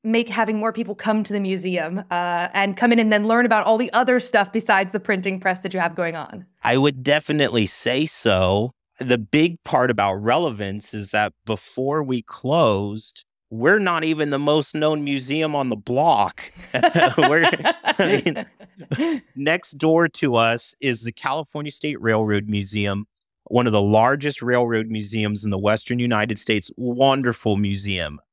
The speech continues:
Speaker 2: I could not recommend enough that if people visit our museum, you gotta go there. And I was just hoping that, like, we could just get a fraction of that and just be able to let it be known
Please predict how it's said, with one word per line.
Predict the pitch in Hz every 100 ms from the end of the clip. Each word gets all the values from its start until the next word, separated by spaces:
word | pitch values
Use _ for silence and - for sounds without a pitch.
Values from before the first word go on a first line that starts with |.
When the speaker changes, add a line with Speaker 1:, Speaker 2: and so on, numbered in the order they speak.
| _
Speaker 2:
I | 135 139
could | - 160 139
not | 143 135 131 -
recommend | 123 117 - 117 110 110
enough | 101 104 98 98 -
that | 110 95
if | 95 - - _ _ -
people | 160 156 139
visit | 127 120 110
our | 110
museum, | 107 104 104 107 101 98 101 _ _ -
you | 113
gotta | 120 123 113
go | 117 110
there. | 107 107 101
And | 87 127 131
I | 151
was | 160
just | - 135
hoping | - 143 - 135 110
that, | 113 101 -
like, | 95 98 - - _ _ _ _ _ _
we | 123 123
could | 127 101
just | - 135 -
get | - 101
a |
fraction | 92 - - 127 117 - - 87 73
of | - 95 92
that | 98 85 76 76
and | 127 123
just | 113 139 127 -
be | 117 135
able | 127 131 131 127
to | - 127 113 107 101 - _ _ _
let | 120 139 180
it | -
be | 135 151
known | 151 196 143 123 131 143 135